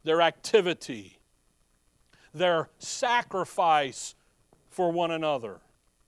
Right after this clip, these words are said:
We know the story, verse one, "And it came to pass after these things that God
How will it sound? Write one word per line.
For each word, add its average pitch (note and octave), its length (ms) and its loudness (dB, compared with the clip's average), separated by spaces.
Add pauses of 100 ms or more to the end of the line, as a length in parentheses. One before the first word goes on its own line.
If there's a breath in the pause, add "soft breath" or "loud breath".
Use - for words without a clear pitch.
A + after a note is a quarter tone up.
(920)
We C#3 100 -8
know D3+ 160 0
the D#3 140 -2
story, E3+ 480 0
verse C#3 340 -4
one, F3 300 0
"And C3 100 -8
it C3+ 80 -8
came D#3+ 240 -4
to D3 80 -6
pass E3 400 0
after D#3+ 260 -2
these D#3+ 280 -4
things F3 340 -12
that C3+ 200 -14
God D#3 440 2